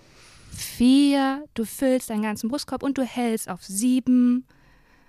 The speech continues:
sechs, fünf, vier, drei, zwei, eins und atmest langsam aus auf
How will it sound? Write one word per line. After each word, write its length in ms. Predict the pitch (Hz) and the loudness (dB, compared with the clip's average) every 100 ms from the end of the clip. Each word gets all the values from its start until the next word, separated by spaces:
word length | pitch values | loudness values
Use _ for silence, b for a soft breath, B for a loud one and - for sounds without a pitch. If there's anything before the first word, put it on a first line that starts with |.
| _ _ _ _ | _ _ _ _
sechs, 840 | - 208 208 - - - - - - _ _ _ _ _ | 0 2 2 -2 -10 -10 -10 -14 -20 _ _ _ _ _
fünf, 580 | - - 214 196 196 208 - - - - _ _ _ _ _ | -20 -2 4 6 4 2 -4 -20 -20 -20 _ _ _ _ _
vier, 760 | - - 214 202 196 185 185 202 _ _ _ _ _ _ _ _ _ | -20 -4 2 4 4 4 0 -6 _ _ _ _ _ _ _ _ _
drei, 680 | 196 185 180 180 175 180 202 _ _ - - - | 2 4 4 4 2 -2 -8 _ _ -20 -20 -12
zwei, 720 | - - 175 170 165 156 160 - _ _ _ _ | -10 -2 0 0 0 -2 -6 -10 _ _ _ _
eins 540 | 190 196 214 233 254 - b b - | 2 4 4 4 2 -2 b b -6
und 80 | 220 | -4
atmest 320 | 226 233 - | -2 -4 -2
langsam 640 | 233 269 277 254 233 226 - | 2 4 4 2 0 0 -2
aus 420 | 208 214 214 214 | -2 0 0 -2
auf 300 | - 185 - | -2 -4 -4